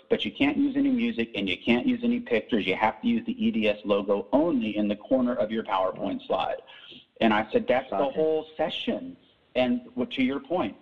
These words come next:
Speaker 1: I didn't need E D S to change the trajectory of my life. And I walked away from, at the
Speaker 2: Right.
Speaker 1: time, in early, in the early two thousands, a sixty-five thousand dollar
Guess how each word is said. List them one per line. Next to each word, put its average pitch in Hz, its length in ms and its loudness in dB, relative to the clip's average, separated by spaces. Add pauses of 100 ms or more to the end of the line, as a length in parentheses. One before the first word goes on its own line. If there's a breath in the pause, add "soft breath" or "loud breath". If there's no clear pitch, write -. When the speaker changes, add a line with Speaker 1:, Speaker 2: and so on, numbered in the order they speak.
(220 soft breath)
Speaker 1:
I 127 140 4
didn't 139 280 0
need 135 300 0
E 107 160 -4
D 98 200 0
S 85 160 0 (580)
to 120 80 2
change 123 360 2
the - 80 -4
trajectory 104 760 0 (240)
of 117 140 2
my 117 180 2
life. 123 360 2
And 101 80 0
I 117 60 4
walked 139 400 0
away 131 360 2
from, 120 160 2
at 135 60 6
the 175 60 4
Speaker 2:
Right. 190 300 0
Speaker 1:
time, 98 220 0
in 101 100 0
early, 131 320 2 (220)
in 127 140 4
the 123 100 0
early 143 180 2
two 139 160 -2
thousands, 139 500 0 (360 loud breath)
a 123 100 4 (140)
sixty-five 110 640 0
thousand 92 400 -6
dollar 90 420 2